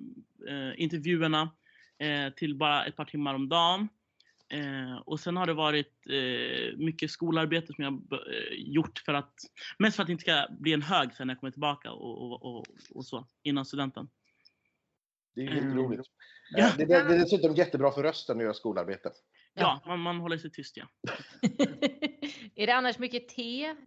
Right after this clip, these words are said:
Speaker 3: eller whisky?
Speaker 1: <laughs> Lite av båda. Nej, men, eh, te, det är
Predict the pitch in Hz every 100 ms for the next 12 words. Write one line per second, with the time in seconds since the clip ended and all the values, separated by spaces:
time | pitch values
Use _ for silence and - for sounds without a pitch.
0 | - 233 226 233 226 - - 240 277 _
1 | _ _ 175 - - - 392 - - 359
2 | - 269 247 220 214 196 175 160 - 175
3 | 208 233 233 226 220 214 196 220 240 247
4 | 208